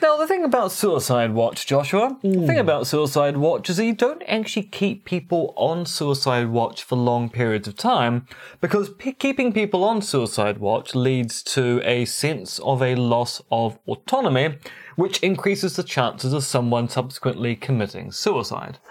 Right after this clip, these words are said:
Speaker 2: Yeah, suicide watch, uh, strict, sort of the, the most severe kind of suicide watch means not letting the other person out of your sight for a single second. It means
Speaker 1: Yeah.
Speaker 2: having
Speaker 1: And
Speaker 2: someone
Speaker 1: having
Speaker 2: there
Speaker 1: had a relative
Speaker 2: watching you
Speaker 1: under
Speaker 2: all
Speaker 1: su-,
Speaker 2: the time.
Speaker 1: suicide watch in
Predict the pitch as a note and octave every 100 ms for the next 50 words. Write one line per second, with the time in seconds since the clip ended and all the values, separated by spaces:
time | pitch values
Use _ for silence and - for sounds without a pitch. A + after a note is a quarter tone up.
0 | - - F#3 A2 - F3+ C#3 C3 A#2+ C3
1 | B2 - - E3 C#3+ D3 - - G3 G3
2 | - - C#3 C3 D3+ C#3 C3 D3 C#3 -
3 | C3+ E3+ E3 C3 B2 A2+ - C3+ - B2
4 | A#2 C3+ A#2+ - - B2+ B2 B2 - -
5 | - - C3+ C#3 C#3 D#3 C#3 C3+ C#3 B2+
6 | B2+ B2+ B2+ C#3+ B2+ C#3 B2+ B2+ B2 A2+
7 | C3 - C#3+ A#2+ - - C3 - C3 A#2+
8 | A2+ F3+ F3 A#2 A2 A2 A2 - D#3+ E3
9 | D#3+ D#3 D3+ C3 A#2+ A#2 F#3+ F3 E3+ E3
10 | D#3 C#3 B2+ B2+ C#3 C#3 B2 E3 C3+ B2+
11 | B2 E3+ D#3 C#3 B2+ A#2+ G#2+ D#3+ C3+ B2
12 | A#2 A2+ A#2 - - C#3 B2+ A#2+ A2+